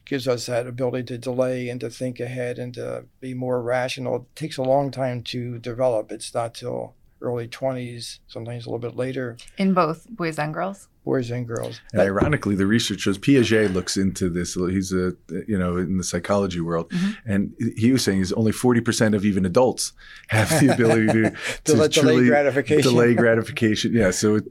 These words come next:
Speaker 3: it's, it's very valid with adolescents.
Speaker 1: Right,
Speaker 3: So,
Speaker 1: right.
Speaker 3: yeah.
Speaker 1: So teens, um, are, you know, and, and five minutes later, they're, they're over it. So, um,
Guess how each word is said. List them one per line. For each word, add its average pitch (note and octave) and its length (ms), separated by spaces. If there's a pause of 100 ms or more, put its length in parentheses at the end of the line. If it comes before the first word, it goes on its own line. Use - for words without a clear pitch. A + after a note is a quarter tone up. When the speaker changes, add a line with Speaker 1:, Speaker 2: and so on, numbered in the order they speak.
Speaker 3:
it's, - 340
it's G2 140
very A#2 260
valid F2 360
with F2 140
adolescents. E2+ 520
Speaker 1:
Right, A1 100
Speaker 3:
So, - 160
Speaker 1:
right. A2 280
Speaker 3:
yeah. - 60 (320)
Speaker 1:
So E3 220
teens, F#3 420
um, E3 380 (120)
are, D3+ 540 (1040)
you F#3 180
know, D#3+ 100
and, D#3 220
and D#3 360 (280)
five E3 200
minutes D#3+ 220
later, C#3+ 420
they're, C3 380
they're C#3 220
over C#3+ 380
it. - 180
So, B2+ 440
um, B2+ 400